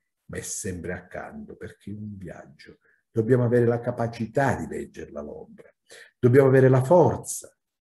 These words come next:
di leggere questa ombra che ci cattura nella profondità dell'anima.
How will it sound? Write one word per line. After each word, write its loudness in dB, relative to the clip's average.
di -8
leggere -6
questa -8
ombra 0
che -6
ci -10
cattura -8
nella 0
profondità -2
dell'anima. -4